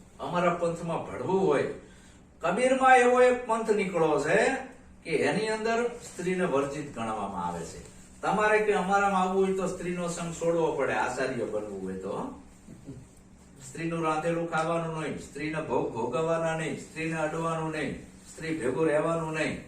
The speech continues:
પણ તમને આ અમે પારક પદ આપી.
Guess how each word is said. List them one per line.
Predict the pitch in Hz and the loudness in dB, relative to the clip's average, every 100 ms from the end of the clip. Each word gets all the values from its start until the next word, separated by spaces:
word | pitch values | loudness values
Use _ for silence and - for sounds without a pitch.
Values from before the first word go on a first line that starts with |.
| - - - - - - - | -18 -20 -20 -20 -20 -20 -10
પણ | 165 185 180 - | -4 -4 -4 -6
તમને | 160 160 160 | -6 -4 -4
આ | 151 147 131 131 - - | -4 -4 -2 -4 -6 -8
અમે | 143 139 - | -10 -10 -6
પારક | 143 143 - - | -2 -2 -4 -6
પદ | 120 | -4
આપી. | 131 127 - - - | -2 -2 -6 -14 -16